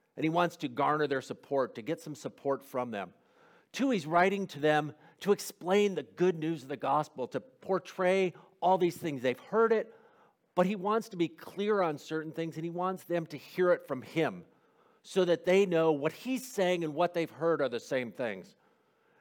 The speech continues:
And he's also talking about this division, this probably tension that's going on in the church.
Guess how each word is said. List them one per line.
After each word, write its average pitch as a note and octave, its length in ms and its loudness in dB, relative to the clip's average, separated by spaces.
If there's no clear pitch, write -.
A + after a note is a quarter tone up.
And F#3 60 4
he's F#3 140 2
also F#3+ 760 4
talking F3+ 460 0
about C3 600 2
this - 220 -10
division, B2+ 640 -2
this A#2 140 -6
probably D3 420 -2
tension D#3 540 -4
that's B2+ 160 -4
going C3 320 -2
on A#2 180 -2
in A2 80 -10
the G#2 80 -10
church. - 540 -14